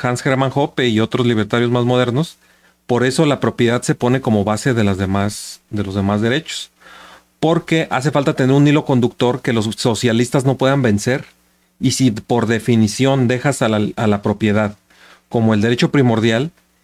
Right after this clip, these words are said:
ya no hay manera que los socialistas te, te la apliquen como ya se la aplicaron a los liberales.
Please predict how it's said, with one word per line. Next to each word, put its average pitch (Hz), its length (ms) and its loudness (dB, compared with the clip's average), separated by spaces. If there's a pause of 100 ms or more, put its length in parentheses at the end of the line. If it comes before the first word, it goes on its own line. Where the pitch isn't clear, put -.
(180)
ya 131 140 0
no 143 120 0
hay 151 80 0
manera 135 360 0
que 131 100 -2
los 110 120 -2
socialistas 107 500 -2
te, 107 200 -2
te - 160 -4
la 113 100 0
apliquen 131 360 -4
como 113 240 0
ya 117 140 2
se 135 120 0
la 123 80 2
aplicaron 117 380 -2
a 120 60 0
los 107 120 0
liberales. 104 580 -2